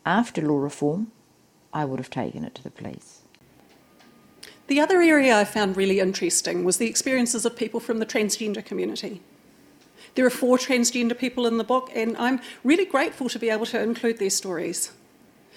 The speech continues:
Speaker 2: Especially in earlier times, things weren't easy for them. It was very difficult for them to find work, so a lot of people did sex work. Quite hard to find accommodation. People talked about even being able to do simple things like going into a shop to try on clothes and being abused by the staff members,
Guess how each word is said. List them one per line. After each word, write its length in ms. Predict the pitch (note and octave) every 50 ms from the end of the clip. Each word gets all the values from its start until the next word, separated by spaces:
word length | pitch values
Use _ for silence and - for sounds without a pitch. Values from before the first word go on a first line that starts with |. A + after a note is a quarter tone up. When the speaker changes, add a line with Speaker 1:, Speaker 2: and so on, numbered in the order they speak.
| - -
Speaker 2:
Especially 440 | - - - A4 G#4+ G#4+ - G#4 G#4
in 100 | G4 E4
earlier 320 | - D#4+ D#4+ D#4 D4 C#4+
times, 460 | C#4 - B3 G#3+ F#3+ F#3+ G#3+ A3 -
things 360 | - - D#4+ F4+ F4+ F4 - -
weren't 220 | E4 D#4+ D4+ -
easy 260 | C#4 C4+ C#4 - B3+
for 220 | A3+ - - G3 F3+
them. 360 | - - - - D#3 - - _ _ _ _ _ - -
It 80 | - -
was 120 | B3 -
very 260 | - C4 C4+ C#4+ D4
difficult 380 | D4+ C#4+ - D4+ - D4+ B3 -
for 100 | - C4
them 120 | C4 B3+ A#3+
to 100 | B3+ -
find 340 | - C4 A#3+ A#3+ A#3+ G#3
work, 400 | G3+ F3+ F3+ G3 A#3+ A#3+ - - -
so 320 | - - - A#3+ A3 G#3+ -
a 80 | A3+ G#3+
lot 180 | G#3+ A3 A3+
of 80 | A#3+ A#3+
people 240 | - B3+ - B3 A3
did 140 | A3+ G3+
sex 300 | - - B3 - - -
work. 300 | - C4 C#4 C#4 - - - - _ _ _ _ _ _ _ - - - - - - -
Quite 240 | - - D4 C4+ C4+
hard 240 | B3+ C#4+ C#4 C#4 -
to 80 | C4
find 260 | - - C4 B3+ A#3+
accommodation. 840 | A#3+ A#3+ - B3+ B3 A#3+ A#3+ B3 A#3+ C4 B3+ - - D#4 D#4 E4 E4+ - - _ _ _ _ _ _ _ _ _ _ _ - - - - _ _
People 260 | - C4+ F4 E4+ E4 -
talked 280 | - E4+ D4 B3+ -
about 280 | C4 C4+ C4 B3+ B3 -
even 220 | C#4 - C#4 C4+
being 160 | B3+ C4 B3+
able 140 | B3 A#3 A#3+
to 60 | A3+
do 120 | - A#3 A#3
simple 340 | - - B3+ B3 - B3+ A#3+
things 480 | - A#3+ G#3+ G#3+ G#3 G3+ - - -
like 220 | G#3+ A3 G3 E3+ -
going 180 | B3 A#3 A3
into 160 | A3 G3 -
a 40 | A#3+
shop 280 | A#3 - A#3 F3+ - -
to 80 | B3
try 220 | - - A3+ G#3 G3
on 120 | G3+ G3+ F#3+
clothes 360 | - A#3 G3+ G#3 G#3 G#3 A3+
and 100 | G#3 G3
being 180 | G#3+ G#3 F#3+
abused 420 | F#3+ F3+ G#3+ G3 G3+ G3+ F#3 - -
by 120 | G3 F#3
the 100 | F#3+ G3 F#3
staff 360 | - F#3 F#3 G3+ G3+ - -
members, 480 | G3+ F3+ F3+ F#3 F#3 F3 F3+ F#3+ -